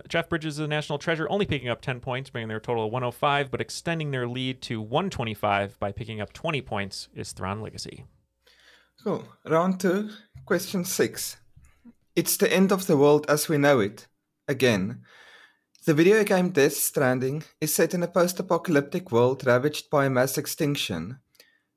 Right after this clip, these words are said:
Speaker 2: Video games aside, within one, how many mass extinctions have there been in our world? And we're excluding the one that we're apparently currently living through.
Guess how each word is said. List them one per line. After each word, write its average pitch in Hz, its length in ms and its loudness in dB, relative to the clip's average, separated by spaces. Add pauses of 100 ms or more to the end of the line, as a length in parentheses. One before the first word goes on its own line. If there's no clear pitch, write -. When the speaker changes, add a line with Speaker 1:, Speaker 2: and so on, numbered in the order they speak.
(120)
Speaker 2:
Video 190 240 6
games 175 320 2
aside, 123 640 2 (260)
within 151 420 2
one, 110 460 2 (440)
how 135 160 4
many 190 220 6
mass 147 320 4
extinctions 156 800 -2
have 123 240 2
there 143 80 4
been 139 180 2
in 143 140 0
our 135 200 4
world? 92 520 -2 (480)
And 147 180 2
we're 147 140 6
excluding 185 560 2
the 175 100 2
one 127 240 4
that 139 140 -6
we're 131 140 4
apparently 151 520 2
currently 151 500 0
living 123 360 0
through. 104 380 -6